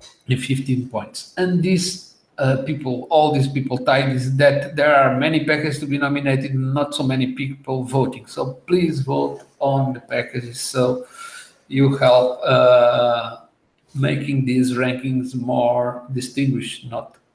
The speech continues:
so many people being tied. So with this, uh, we, we practically end this podcast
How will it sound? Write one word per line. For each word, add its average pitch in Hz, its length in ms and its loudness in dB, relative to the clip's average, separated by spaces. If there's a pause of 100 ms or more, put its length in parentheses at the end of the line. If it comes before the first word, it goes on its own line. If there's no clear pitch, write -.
(200)
so - 180 -8
many 123 280 -4
people 117 360 -6
being 120 320 -8
tied. 110 300 0 (1300)
So - 480 0
with 185 160 0
this, - 540 -2
uh, 147 140 -6 (540)
we, 123 640 -2 (100)
we 110 600 -8 (180)
practically 165 840 -2
end 135 400 -2 (140)
this - 840 -4 (420)
podcast 117 760 0